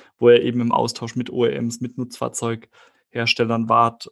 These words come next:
um da eben zu lernen, aber auch dann eben diese Produkte auf die Straße zu bringen. Jetzt würde mich mal interessieren, wie tief drin seid ihr in der Produktion von so einem Batteriesystem? Wenn wir sagen, gehen wir mal von eurem Standardsystem aus,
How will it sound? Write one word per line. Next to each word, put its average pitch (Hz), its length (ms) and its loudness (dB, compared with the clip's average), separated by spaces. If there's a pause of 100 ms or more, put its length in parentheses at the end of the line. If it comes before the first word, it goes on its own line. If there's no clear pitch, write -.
(140)
um 123 180 -2
da 117 140 6
eben 120 300 0
zu 117 120 -8
lernen, 120 300 4
aber 120 180 2
auch 117 140 0
dann 117 140 0
eben 120 180 -2
diese 117 320 -2
Produkte 123 540 -2
auf 120 180 2
die 123 100 -6
Straße 127 440 -4
zu - 160 -12
bringen. 131 240 -2
Jetzt 123 180 -4
würde 131 160 -6
mich 139 160 -6
mal 131 80 0
interessieren, 131 560 -2 (460)
wie 143 160 -4
tief - 340 -10
drin 143 300 -4
seid 127 280 2
ihr 131 80 6
in 123 60 2
der 123 80 2
Produktion 120 480 -6
von 120 180 -6
so 120 100 -2
einem 117 120 -4
Batteriesystem? 120 760 -4
Wenn 117 120 -4
wir 120 60 -2
sagen, 123 480 2 (240)
gehen 127 160 2
wir 135 80 4
mal 131 120 2
von - 180 -12
eurem 120 320 2
Standardsystem 143 880 0
aus, 139 320 0